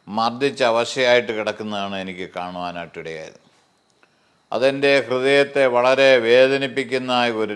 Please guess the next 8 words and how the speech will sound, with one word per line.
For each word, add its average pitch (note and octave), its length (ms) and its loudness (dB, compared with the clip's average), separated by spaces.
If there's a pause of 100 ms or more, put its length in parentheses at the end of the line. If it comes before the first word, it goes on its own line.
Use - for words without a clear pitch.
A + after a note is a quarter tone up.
രംഗമായിരുന്നു. F2 580 -10 (1500)
അദ്ദേഹം C3 440 2
ഒരു C3 120 2 (160)
കരാട്ട B2 380 2 (160)
വിദഗ്ധനായിരുന്നു. G2 840 -6 (1400)
കരാട്ടയുടെ B2+ 760 4
സ്റ്റെപ്പിൽ A#2 400 -4
നിന്ന്, A2 200 -8